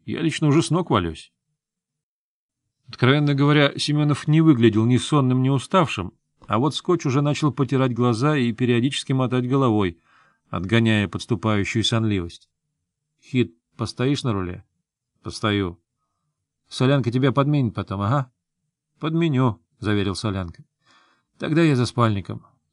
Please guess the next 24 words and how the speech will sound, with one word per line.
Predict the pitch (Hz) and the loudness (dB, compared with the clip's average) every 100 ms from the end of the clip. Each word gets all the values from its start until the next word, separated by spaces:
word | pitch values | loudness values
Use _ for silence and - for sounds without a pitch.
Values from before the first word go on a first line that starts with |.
| - | -4
Тут | 170 143 | 0 4
и | |
упаду | 135 127 117 117 | 4 4 2 2
у | 101 | 0
переборки. — | 107 113 113 104 90 - 131 _ _ _ _ _ _ - | -2 0 2 0 -4 -10 -20 _ _ _ _ _ _ -8
А | 120 | -4
я | 143 | 0
на | 131 | 2
воздухе | 123 147 107 - | 4 4 0 -4
лучше, | 104 92 117 | -6 -4 -4
на | 117 | -2
палубе, — | 117 127 107 87 | 0 0 0 -6
сказал | - 98 101 | -8 -6 -6
Семёнов. — | 85 104 95 90 - _ _ _ _ _ _ | -4 -6 -6 -10 -18 _ _ _ _ _ _
Комарью | - 135 151 170 180 | -4 0 6 6 6
на | 175 | 4
откорм? — | 147 220 226 156 | 4 4 2 2
хмыкнул | - 131 117 117 | -2 -2 0 -2
Скотч. — | 104 - 92 - | -2 -6 -8 -8
Ну-ну. — | 147 175 147 156 - _ _ _ _ _ | -8 -2 0 -2 -8 _ _ _ _ _
Я | - 107 123 | -6 -2 0
невкусный, — | 123 110 _ 120 - 92 87 _ | 0 -2 _ -6 -6 -14 -14 _
сказал | - 98 101 98 | -10 -6 -4 -4
Семёнов | - 117 139 120 | -4 -4 -2 -4